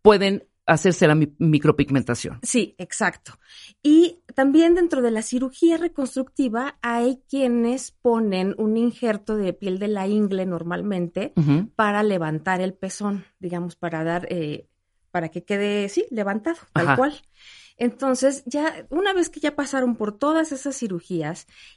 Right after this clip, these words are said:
Speaker 2: y la piel ya está cicatrizada y, y el implante ya está en la posición correcta y el, el cirujano dé su visto bueno,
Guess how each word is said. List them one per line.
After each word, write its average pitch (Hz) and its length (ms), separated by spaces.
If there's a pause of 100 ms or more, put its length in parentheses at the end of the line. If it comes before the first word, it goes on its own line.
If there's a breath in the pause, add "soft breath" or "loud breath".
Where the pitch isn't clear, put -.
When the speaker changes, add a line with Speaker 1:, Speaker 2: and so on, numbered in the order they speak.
Speaker 2:
y 202 260
la 180 220
piel 240 240
ya 220 80
está 214 220
cicatrizada 175 840
y, 147 180
y 170 240
el 151 180
implante 196 480
ya 180 100
está 185 160
en 180 60
la 175 120
posición 160 400
correcta 160 480
y 143 80
el, 147 260
el 135 100
cirujano 208 500
dé 190 100
su 185 200
visto 170 320
bueno, 143 420